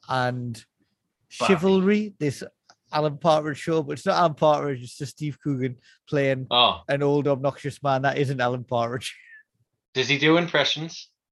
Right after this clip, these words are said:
Speaker 1: Uh, he does everything that Alan Partridge does.
Speaker 2: Does he drink wine?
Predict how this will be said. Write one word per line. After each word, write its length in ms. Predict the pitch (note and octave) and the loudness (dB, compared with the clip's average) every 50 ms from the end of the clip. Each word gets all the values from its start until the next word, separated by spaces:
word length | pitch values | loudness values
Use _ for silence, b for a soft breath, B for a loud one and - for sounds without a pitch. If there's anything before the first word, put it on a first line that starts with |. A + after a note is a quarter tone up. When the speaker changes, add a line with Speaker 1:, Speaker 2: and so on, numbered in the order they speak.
| _ _ _ _ _ - | _ _ _ _ _ -4
Speaker 1:
Uh, 300 | C3 C3+ C3+ C3+ C3+ - | -2 0 2 2 0 0
he 160 | - D3+ D3+ | -2 -6 -6
does 240 | C3 B2+ C#3+ C#3 B2+ | -2 -2 0 0 0
everything 580 | C#3+ C3 C3+ C3+ B2 A#2+ B2+ A2+ - C3+ B2+ A#2+ | -2 -2 -4 -4 -4 -6 -8 -6 -6 -6 -6 -6
that 100 | A#2 A2+ | -6 -6
Alan 220 | A#2+ B2 A#2+ A#2 - | -6 -8 -8 -8 -8
Partridge 440 | B2+ A#2 A#2 A#2+ A#2+ A#2+ - - - | -6 -6 -6 -6 -8 -12 -14 -14 -12
does. 260 | C#3 C3 C3 - _ _ _ _ _ _ _ _ _ _ _ _ _ _ - | -12 -12 -12 -14 _ _ _ _ _ _ _ _ _ _ _ _ _ _ -8
Speaker 2:
Does 140 | B2+ A2+ | -6 -4
he 120 | G#2+ B2+ A2+ | -2 -4 -4
drink 400 | - C#3 B2+ C3+ C3+ C3+ D3 C#3+ | -4 -4 -2 -2 -2 -2 -2 -2
wine? 400 | C3 B2+ C3+ C#3 D3 D#3 D#3 | 0 2 2 2 2 0 -2